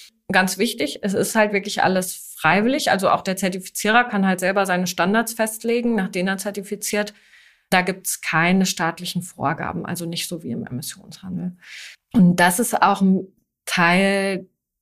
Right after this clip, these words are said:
des Problems, weil man als Nutzer natürlich dann drauf vertrauen muss, auf den Zertifizierer oder halt auf den Projektinitiator, dass das auch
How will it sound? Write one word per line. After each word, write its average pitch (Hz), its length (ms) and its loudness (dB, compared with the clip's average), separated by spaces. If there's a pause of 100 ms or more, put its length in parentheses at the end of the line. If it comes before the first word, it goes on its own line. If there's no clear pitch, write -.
des 170 400 -2
Problems, 151 720 -4
weil 165 160 4
man 170 240 0
als - 420 -2
Nutzer 190 520 2
natürlich 185 400 0
dann 175 180 0
drauf 165 260 0
vertrauen 180 680 2
muss, 254 360 -2
auf 185 240 -4
den 180 160 -2
Zertifizierer 220 1080 -2 (600)
oder 190 400 4
halt 180 300 4
auf 180 160 0
den 180 220 0
Projektinitiator, 208 1300 2 (440)
dass 175 120 0
das 180 160 0
auch 180 280 4